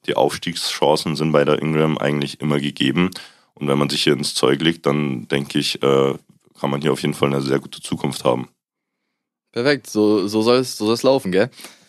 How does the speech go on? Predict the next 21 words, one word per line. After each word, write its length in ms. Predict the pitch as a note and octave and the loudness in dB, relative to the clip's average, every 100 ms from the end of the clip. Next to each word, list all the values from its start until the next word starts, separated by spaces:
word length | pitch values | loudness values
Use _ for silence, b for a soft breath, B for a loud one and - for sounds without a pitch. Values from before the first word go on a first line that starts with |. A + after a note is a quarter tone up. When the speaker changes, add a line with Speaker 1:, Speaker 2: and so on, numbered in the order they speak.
| B B A#2+ | B B 0
Speaker 2:
Ähm, 580 | B2 A#2+ A#2 A#2 A#2 B2 _ _ _ | 4 4 2 0 -6 -10 _ _ _
gut, 200 | E3+ E3+ - | -2 0 0
und 100 | A#2+ | 0
jetzt 220 | A#2+ B2+ | 2 2
wollen 160 | C#3+ | 2
wir 80 | C#3 | 2
dich 180 | C3+ C#3 | 0 0
auch 80 | D3+ | 0
nochmal, 400 | D3+ G#2+ G2 G#2 | 2 2 2 2
äh, 200 | G#2 G2+ | 2 2
privat 600 | F#2 - G#2+ G#2 A#2+ - | 0 0 4 4 4 0
ein 180 | - F#2+ | -4 -2
bi-, 140 | G2 F2 | -2 0
ein 340 | F#2+ E2 F2 | 0 -2 -2
bisschen 320 | A#2 - G#2 | -2 0 2
näher 240 | G2+ G#2+ G2+ | 4 2 0
kennenlernen. 640 | - A2+ E2+ E2+ G2 A2 b b _ | 0 0 2 2 2 -4 b b _
Ähm, 560 | F#2 F#2+ F#2+ F#2 F#2 G2+ _ _ _ _ _ _ | 2 2 4 2 -2 -6 _ _ _ _ _ _
und 200 | - G2+ | -8 -8
zwar 460 | - F2+ G2 A2 - | 0 2 4 4 0
mit, 360 | G2 F#2 - | 0 -2 -4